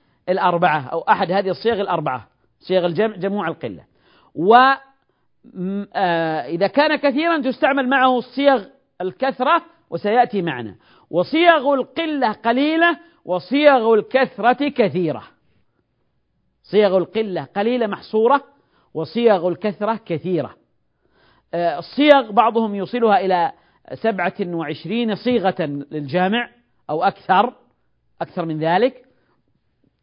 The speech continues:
لكن جموع القلة أربعة فقط. جموع القلة أربعة.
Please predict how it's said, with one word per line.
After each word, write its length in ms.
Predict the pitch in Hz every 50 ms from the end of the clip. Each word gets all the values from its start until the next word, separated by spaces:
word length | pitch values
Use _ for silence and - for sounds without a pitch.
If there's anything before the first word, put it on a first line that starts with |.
| _ _ - _ _ -
لكن 340 | 180 202 220 - 262 240 226 - - -
جموع 340 | 135 190 254 294 320 277
القلة 460 | 302 294 294 320 339 349 349 320 285 - -
أربعة 460 | 220 214 180 165 160 160 147 151 131 -
فقط. 260 | - 143 - - 90 _ _ _ _ _ _ _ _ _ _ _ _ _ _ _ _ _ _ _ _
جموع 260 | 139 175 214 240 202 202
القلة 500 | 196 - - 220 226 240 247 269 285 277 - _ _ _ _ _ -
أربعة. 440 | 196 196 170 143 127 - 85 -